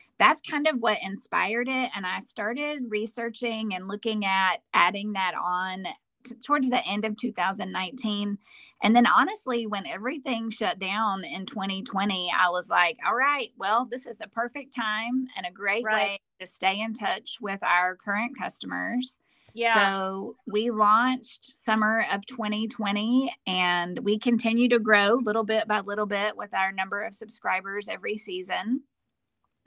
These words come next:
Speaker 1: And then at Christmas time, we do offer a box for men as well. And so it's a special premium size box just for men.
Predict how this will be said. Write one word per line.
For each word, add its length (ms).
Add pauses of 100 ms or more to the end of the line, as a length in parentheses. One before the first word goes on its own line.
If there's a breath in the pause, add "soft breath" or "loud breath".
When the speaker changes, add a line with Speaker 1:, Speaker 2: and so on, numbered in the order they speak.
(120)
Speaker 1:
And 180
then 220 (320)
at 420
Christmas 480
time, 460 (100)
we 180
do 300
offer 560
a 60
box 500
for 260
men 440 (100)
as 220
well. 400 (160)
And 180
so 180
it's 220
a 80
special 500
premium 440
size 300
box 360
just 240
for 140
men. 400